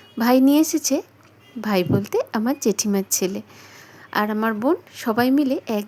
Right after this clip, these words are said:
জায়গায় বসেছি ওই ঠান্ডা পার্টি করার জন্য। সাথে আমাদের ছোট্ট পুচকেটাও রয়েছে। আর প্ল্যান হচ্ছে ওই ছোট্ট আম গাছটি থেকে কী করে আমগুলো পারবো, কারণ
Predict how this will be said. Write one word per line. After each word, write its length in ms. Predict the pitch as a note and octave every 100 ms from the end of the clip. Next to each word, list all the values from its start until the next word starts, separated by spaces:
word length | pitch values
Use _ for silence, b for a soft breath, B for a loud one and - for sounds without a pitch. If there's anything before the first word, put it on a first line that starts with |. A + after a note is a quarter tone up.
| -
জায়গায় 260 | G#3+ A3+
বসেছি 480 | A#3 B3 C#4 - D#4+ - - B B _ -
ওই 200 | A#3+ D#4+
ঠান্ডা 340 | - A3+ G3+ F#3+
পার্টি 260 | F#3+ F3
করার 300 | F#3 F#3 F#3+ -
জন্য। 320 | F#3+ F#3 G#3
সাথে 360 | - - E3+ -
আমাদের 320 | G#3+ B3 B3 F4+ - -
ছোট্ট 300 | E4+ - E4
পুচকেটাও 600 | - A#3+ - B3 D#4+ F4+
রয়েছে। 380 | G3 E3 - G3+ - B B B B B B
আর 240 | A3 B3 F4+ - B B B B _ _ _ -
প্ল্যান 300 | - A#3 B3
হচ্ছে 420 | C#4+ D#4 - C#4 F#4
ওই 80 | A#3
ছোট্ট 340 | - B3 -
আম 220 | C#4 B3 B3
গাছটি 340 | C4+ - D#4
থেকে 320 | D#4+ D#4 D4+ G#4+
কী 100 | -
করে 240 | G#3+ A#3+ E4+
আমগুলো 440 | A3 F#3+ G3 A#3
পারবো, 440 | C#4 F#3+ F3+ G3 G#3 - B B B B -
কারণ 380 | C#4 C#4 C#4